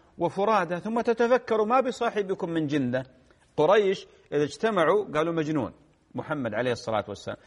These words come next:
وإذا انفردوا الله يطلب منهم. معقول هذا محمد بن عبد الله أعقل الناس وأصدق الناس وأكثر الناس، وأنتم تلقبونه بالصادق الأمين، معقول مجنون؟ لما ي-، ي-، يعني ينفرد الإنسان بنفسه، يفكر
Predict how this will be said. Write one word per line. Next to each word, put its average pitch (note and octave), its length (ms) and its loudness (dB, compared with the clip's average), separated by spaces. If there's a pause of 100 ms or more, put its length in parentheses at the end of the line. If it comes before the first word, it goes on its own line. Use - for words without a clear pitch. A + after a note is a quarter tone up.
(180)
وإذا D#3+ 260 2
انفردوا F3+ 460 2
الله E3+ 140 0
يطلب D#3+ 260 0
منهم. C#3 260 -2 (320)
معقول D3 560 0
هذا D#3+ 300 -2
محمد D3 480 -4
بن C3 120 -2
عبد B2 240 -2
الله C#3 360 2 (560)
أعقل E3+ 640 -2
الناس C3+ 580 -2 (220)
وأصدق C#3 560 -2
الناس C3+ 560 -2 (240)
وأكثر D3 580 -2
الناس، C#3+ 380 0
وأنتم D3 420 2
تلقبونه C#3+ 680 0
بالصادق D3+ 600 0
الأمين، C3 600 0
معقول G#2 340 -2
مجنون؟ A2+ 440 -2 (340)
لما C3+ 200 4
ي-، C#3+ 120 4 (320)
ي-، A#2+ 220 -2
يعني A2 720 -2
ينفرد G3 440 4
الإنسان F#3 480 0
بنفسه، C#3+ 400 0
يفكر - 560 -4